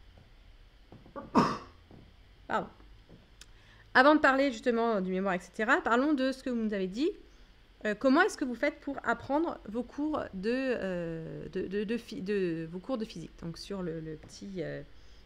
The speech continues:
sondage. Comment est-ce que tu fais pour apprendre ton cours ? Donc j'écoute des vidéos, je fais des exercices sur Wims, je note ce que j'ai pas compris. S'il faut apprendre par cœur, je les apprends.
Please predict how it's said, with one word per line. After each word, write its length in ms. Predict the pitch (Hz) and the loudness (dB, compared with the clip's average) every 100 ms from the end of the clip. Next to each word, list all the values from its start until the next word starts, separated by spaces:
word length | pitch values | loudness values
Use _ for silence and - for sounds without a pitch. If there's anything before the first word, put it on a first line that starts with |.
| - - | -20 -14
sondage. 500 | 180 185 220 330 - - - - - - | -6 0 2 0 -4 -14 -20 -20 -20 -2
Comment 180 | 254 320 | 2 2
est-ce 120 | - | 2
que 40 | |
tu 80 | - | -4
fais 80 | 320 | -4
pour 140 | - | 2
apprendre 320 | 226 226 277 247 | 0 2 -2 -2
ton 140 | 214 | -6
cours ? 440 | - 277 339 370 370 - - - | -2 0 2 2 -2 -16 -20 -12
Donc 160 | 196 185 | -6 -2
j'écoute 320 | 277 285 320 | -2 2 2
des 120 | 247 | 2
vidéos, 640 | 220 196 180 214 247 294 - - - - | 0 0 4 6 6 4 -2 -20 -20 -8
je 40 | |
fais 80 | 240 | 0
des 160 | 247 226 | 2 0
exercices 720 | 175 170 - 220 320 - - - - - - | -2 -6 -6 -4 -4 -6 -18 -20 -20 -20 -16
sur 220 | - 190 | -8 -4
Wims, 360 | 196 247 302 294 - - | 0 0 0 -4 -12 -10
je 100 | 202 | -2
note 140 | 240 | -2
ce 60 | 240 | -2
que 80 | 214 | -4
j'ai 80 | |
pas 100 | - | -4
compris. 560 | 185 170 - 254 202 370 - - - - | -4 -6 -4 -2 0 -4 -12 -20 -20 -20
S'il 180 | - 226 | -12 -4
faut 80 | 220 | -4
apprendre 240 | - 175 | -4 -8
par 140 | 165 | -6
cœur, 220 | - 247 254 | -2 0 0
je 60 | |
les 80 | 208 | -2
apprends. 200 | 175 - | -4 -10